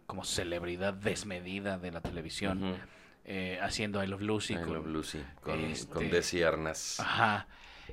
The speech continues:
Speaker 1: Y luego viene el nuevo Hollywood, lo que le llaman el nuevo Hollywood, que son las, eh, películas ya en los setenta, ¿no? Tienen este momento oscuro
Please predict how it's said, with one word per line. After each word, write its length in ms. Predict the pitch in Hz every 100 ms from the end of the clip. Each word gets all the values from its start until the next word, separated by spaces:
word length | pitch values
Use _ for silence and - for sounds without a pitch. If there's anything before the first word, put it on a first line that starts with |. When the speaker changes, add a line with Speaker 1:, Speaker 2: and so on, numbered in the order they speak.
| -
Speaker 1:
Y 640 | 151 147 147 147 147 143 143
luego 160 | 160 170
viene 200 | 175 175
el 80 |
nuevo 140 | 185 190
Hollywood, 400 | 196 202 190 226 - - - - - - - - -
lo 120 | - 95
que 80 |
le 60 | 110
llaman 220 | 127 135
el 40 | 127
nuevo 160 | 123 113
Hollywood, 320 | 120 113 110
que 80 | 98
son 360 | - 107 104 110 - - - -
las, 1120 | 104 107 104 101 101 101 101 101 98 - - -
eh, 100 | 95
películas 540 | - 113 123 131 117
ya 80 | 113
en 80 | 110
los 100 | 101
setenta, 420 | 104 101 92 90
¿no? 120 | 107
Tienen 240 | 139 139 139
este 160 | 143
momento 320 | 120 110 110
oscuro 440 | 107 - 107 107